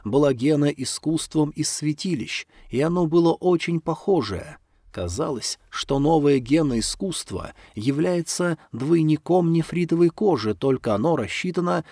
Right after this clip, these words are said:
на геновселенную. Хотя между ними не оказалось прямой связи, но так как Хан Сень знал нефритовую кожу, это должно было помочь ему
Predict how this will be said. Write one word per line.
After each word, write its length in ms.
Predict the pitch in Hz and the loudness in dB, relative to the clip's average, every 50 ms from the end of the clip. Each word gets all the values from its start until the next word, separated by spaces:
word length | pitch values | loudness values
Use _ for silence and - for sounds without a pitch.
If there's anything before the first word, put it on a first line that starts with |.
| - - | -14 -6
на 220 | 135 139 156 151 | -2 0 0 0
геновселенную. 1200 | 139 135 151 220 202 165 127 110 - - - - 165 170 156 131 104 95 87 87 87 - - - _ _ _ _ _ _ _ _ - | -2 -2 -4 -2 -2 0 -2 -2 -4 -6 -4 -2 0 0 0 0 0 -2 -4 -6 -8 -10 -12 -16 _ _ _ _ _ _ _ _ -6
Хотя 380 | - 110 110 - - 185 190 190 | -4 -4 -4 -2 -2 -2 -2 0
между 360 | 180 175 165 147 127 139 139 | 0 0 -2 -2 0 0 0
ними 440 | 147 175 190 190 185 185 180 165 - - - - - | 0 2 0 0 2 0 0 0 -2 -6 -12 -8 -4
не 180 | 170 170 175 | -2 0 0
оказалось 640 | 165 160 - 160 151 131 147 175 175 165 160 - - | 0 0 0 -2 -2 0 0 0 0 0 0 0 -2
прямой 360 | - - 151 151 160 165 156 | -4 -2 -2 0 0 0 0
связи, 680 | 135 - - 123 143 190 196 156 110 104 92 - - - _ - - _ - | -2 -4 -4 -4 -2 -2 -2 -2 -2 -4 -8 -12 -14 -16 _ -20 -18 _ -6
но 260 | 101 110 117 120 117 _ - | -2 0 0 0 0 _ -4
так 220 | - 135 131 - _ | -4 -4 -4 -4 _
как 180 | - - 120 - | -6 -6 -6 -6
Хан 260 | - - 131 117 110 | -6 -8 -8 -6 -6
Сень 380 | 104 - - - 147 143 131 123 | -6 -6 -4 -2 0 0 0 0
знал 380 | 107 101 107 120 143 147 139 | -2 -4 -2 -2 -2 0 0
нефритовую 640 | 127 123 120 110 - 135 151 147 - 127 120 113 107 | -2 -2 -4 -4 -2 -2 -2 0 0 0 0 0 0
кожу, 500 | - - 170 175 147 107 98 92 80 - - - - _ _ _ | 0 -2 -2 -2 -2 -2 -4 -8 -10 -12 -16 -20 -20 _ _ _
это 320 | - 214 202 196 - 190 175 | -2 0 0 0 0 0 0
должно 480 | 170 165 160 147 127 135 156 185 185 | 2 2 2 2 0 0 0 0 0
было 220 | 170 170 165 165 156 | 2 2 4 2 2
помочь 520 | - 135 120 127 165 185 175 - - - | 2 0 -2 0 0 0 -2 -4 -4 -2
ему 320 | 175 170 170 175 175 160 | -2 0 2 2 0 0